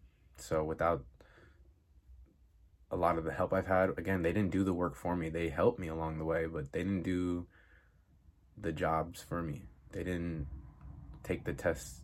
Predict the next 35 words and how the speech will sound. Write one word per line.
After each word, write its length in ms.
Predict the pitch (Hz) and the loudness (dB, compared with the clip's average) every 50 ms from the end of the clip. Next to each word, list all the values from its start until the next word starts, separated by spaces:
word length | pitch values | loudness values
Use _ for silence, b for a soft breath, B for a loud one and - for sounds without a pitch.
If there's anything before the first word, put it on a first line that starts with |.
| - - - | -16 -10 -6
They 140 | - 82 | -4 -4
didn't 360 | 82 87 85 85 87 82 - B B B B B B - | -2 -2 -2 -2 -2 -4 -6 B B B B B B -4
get 180 | - - - | -4 -2 -2
the 60 | - | -4
homework 440 | - - 98 92 90 90 85 82 - | -4 -2 0 0 0 0 -2 -4 -2
done. 300 | - 85 85 82 80 78 | -2 0 0 0 0 0
They 160 | 78 82 87 | 0 0 0
didn't 440 | 87 92 87 85 87 85 85 80 67 b b b b b b b b b b b b - | 2 0 0 0 0 -2 -2 -4 -6 b b b b b b b b b b b b -8
apply 340 | 87 85 - - 95 92 90 | -8 -8 0 2 4 4 4
for 140 | - - 90 | 4 2 0
the 100 | 85 80 | 0 0
jobs. 480 | 73 90 82 82 80 80 80 78 87 | 2 2 4 4 4 2 2 0 0
They 100 | 90 82 | 0 0
didn't 460 | 82 92 87 90 90 85 85 82 82 - - - - _ _ _ | 0 0 0 -2 -2 -2 -4 -6 -8 -12 -18 -20 -20 _ _ _
keep 280 | - - 110 107 - - | -2 0 2 2 2 2
the 100 | - 82 | -2 2
jobs. 320 | - 92 82 82 80 73 | 4 4 6 6 4 4
They 80 | 92 92 | 4 2
didn't 200 | 95 98 95 80 | 4 2 2 0
train 360 | - - 98 92 98 98 95 | 0 0 0 2 2 2 2
the 60 | 95 | 0
clients. 440 | 92 - 92 85 82 82 82 78 - | 0 0 -2 0 0 0 -2 -2 -2
They 100 | 90 90 | -2 0
didn't 280 | 95 98 98 95 87 B B B B B B B B B B - | 2 2 2 2 0 B B B B B B B B B B -8
run 480 | - 87 98 101 107 110 110 110 107 104 | -2 4 6 8 8 8 8 8 8 6
the 100 | 101 98 | 6 6
miles. 540 | 92 98 92 92 90 87 85 80 82 73 85 | 6 6 6 6 6 6 4 4 2 0 2
They, 380 | 87 87 90 90 90 - - - - - - - | 2 4 4 4 4 2 0 -2 -8 -14 -14 -12
they 340 | - 85 87 92 92 101 104 | -10 -4 0 2 4 4 4
just 480 | 98 104 107 101 - - - - - - | 4 4 4 4 4 0 -4 -8 -8 -4
gave 260 | - 90 95 98 92 | 0 2 2 4 4
me 160 | 95 90 87 | 2 2 0
the 140 | 80 80 80 | -2 -4 -6
tools 580 | 80 - - - 107 107 95 85 85 82 - - | -8 -10 -2 2 4 4 4 4 0 -4 -6 -6
to 320 | - - 80 82 80 80 | -2 0 0 0 0 -2